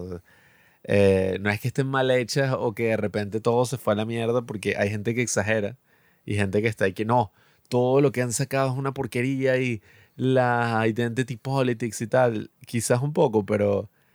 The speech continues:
el problema no es eso. O sea, el problema fundamental ahí es que ya como que no saben muy bien qué hacer.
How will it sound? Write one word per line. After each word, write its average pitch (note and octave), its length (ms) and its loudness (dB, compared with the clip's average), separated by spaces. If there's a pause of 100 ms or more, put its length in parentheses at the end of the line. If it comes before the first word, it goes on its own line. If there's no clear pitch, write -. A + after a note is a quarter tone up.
(360)
el B2 180 2
problema C3 360 4
no E3 80 0
es D#3+ 100 6
eso. C#3 220 2
O - 40 0
sea, B2 120 2
el A2+ 100 2
problema A2+ 300 2
fundamental A#2+ 800 0
ahí C#3 420 2
es A2 240 0
que B2+ 600 2
ya G#2+ 200 0
como C3 200 -6
que A2 100 0
no G#2 100 -2
saben A#2 260 0
muy A#2+ 140 -2
bien A2+ 200 0
qué A#2 120 2
hacer. G#2+ 360 0